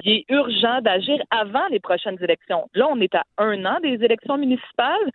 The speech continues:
Si on veut créer des environnements de travail sains pour les, les, la nouvelle cohorte d'élus qui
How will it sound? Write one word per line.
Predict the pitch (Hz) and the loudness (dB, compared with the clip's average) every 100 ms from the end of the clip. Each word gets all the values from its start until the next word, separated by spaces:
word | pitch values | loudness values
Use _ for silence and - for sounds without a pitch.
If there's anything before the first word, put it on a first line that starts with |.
| - - - - - | -8 -20 -20 -20 -4
Si | 330 339 | 2 4
on | 254 196 | 2 0
veut | 220 277 302 - _ _ - | 2 2 2 -2 _ _ -10
créer | - 285 359 | 0 4 4
des | 226 208 | 2 2
environnements | 202 190 190 196 208 214 | 0 0 0 0 -2 0
de | 185 | 0
travail | - 202 175 190 196 175 _ - - - | 0 -2 0 0 0 -4 _ -20 -20 -6
sains | 240 247 208 - _ | -4 -2 -6 -12 _
pour | - 220 | 2 4
les, | 226 208 - | 4 0 -2
les, | 202 202 | 2 4
la | 185 175 | 4 2
nouvelle | 220 220 359 - | 2 2 2 2
cohorte | 202 196 | 2 2
d'élus | 196 185 226 240 - | -2 -4 -4 -6 -10
qui | 180 | -16